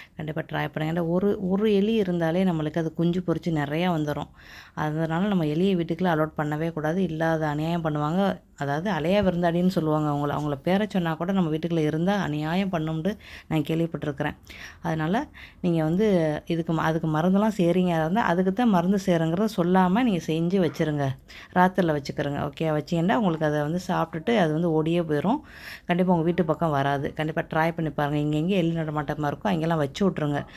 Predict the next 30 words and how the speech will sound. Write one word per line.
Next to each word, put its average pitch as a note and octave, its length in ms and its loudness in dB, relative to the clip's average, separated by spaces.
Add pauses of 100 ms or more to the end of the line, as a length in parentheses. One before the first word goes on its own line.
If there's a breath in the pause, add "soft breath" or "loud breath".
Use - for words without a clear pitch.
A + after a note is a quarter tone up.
(160 loud breath)
காரு F#3 400 4
கீழே F3 180 0
நடமாட்டமா E3 520 0
இருக்கா, F#3 220 0
காரு D#3+ 360 2
கீழே D#3 240 -2
வைங்க. D3+ 400 -2 (440 loud breath)
இல்லைன்னா F#3+ 220 2
உங்களுக்கு F3 400 2
எந்த F3+ 280 2
இடத்துல E3+ 220 0
இருக்கு, D#3 540 0
கார்டன்ல E3 360 2
இருக்கா, D3+ 260 0
கார்டன்ல E3+ 360 2
வச்சு D3+ 300 -2
விடுங்க. D3 320 -4
எந்த E3+ 280 0
இடத்துல D#3 260 -2
இருக்கோ E3 120 -4
அந்த F3+ 180 2
இடத்துல D#3+ 160 -2
இந்த E3+ 120 0
மாதிரி D#3 280 -2
வச்சுட்டீங்கன்னா D#3+ 340 -4
உங்களுக்கு F#3 340 0
எலி E3 120 0
தொல்லை E3 340 0
இருக்கவே D3+ 360 -2
இருக்காது. D#3 520 -2